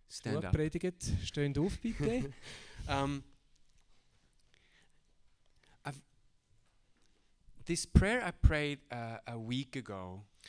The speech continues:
Speaker 2: Das Gebet habe ich vor einer Woche gebetet.
Speaker 1: came out of, of, of this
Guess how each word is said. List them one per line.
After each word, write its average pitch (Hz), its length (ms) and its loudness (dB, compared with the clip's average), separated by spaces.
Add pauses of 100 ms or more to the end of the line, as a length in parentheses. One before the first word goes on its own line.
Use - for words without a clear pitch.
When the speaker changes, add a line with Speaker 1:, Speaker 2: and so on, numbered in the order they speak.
(400)
Speaker 2:
Das 185 160 -2
Gebet - 380 0
habe 165 180 2
ich 151 100 0
vor 151 220 2
einer 120 240 2
Woche 185 280 2
gebetet. 185 580 0 (220)
Speaker 1:
came 151 260 -2
out 151 140 -2
of, - 320 -8
of, 123 320 -8
of 113 200 -8
this 120 400 -4